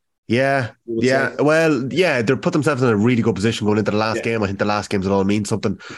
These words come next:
Speaker 1: To be honest, Armagh are on five points. They actually, they actually aren't fully safe yet. Uh, Galway are on six. They're in third place.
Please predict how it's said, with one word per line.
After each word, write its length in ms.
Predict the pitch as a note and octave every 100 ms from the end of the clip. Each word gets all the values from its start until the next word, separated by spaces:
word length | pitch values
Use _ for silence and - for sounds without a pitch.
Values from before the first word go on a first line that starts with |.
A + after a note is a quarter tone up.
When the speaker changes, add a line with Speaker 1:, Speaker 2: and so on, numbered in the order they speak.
| - -
Speaker 1:
To 80 | G2
be 100 | C3
honest, 200 | E3+ E3+
Armagh 240 | B2 C3+ C3
are 80 |
on 100 | G#2+
five 220 | - A2 G2+
points. 260 | A#2 G2+ -
They 80 |
actually, 460 | F2+ D#3 - A#2 F#2+ -
they 80 | -
actually 260 | C3 -
aren't 260 | - G#2+ G#2+
fully 220 | - G2+
safe 260 | - G2+ E2+
yet. 220 | G#2 A2+ - - - -
Uh, 240 | F#2+ F#2+
Galway 380 | F2+ A#2 A2+ A2
are 100 | G2+
on 100 | F2+
six. 420 | - B2 A#2 -
They're 160 | G#2 F#2
in 60 |
third 280 | D#2+ A2 G#2+
place. 400 | - G#2+ G2 -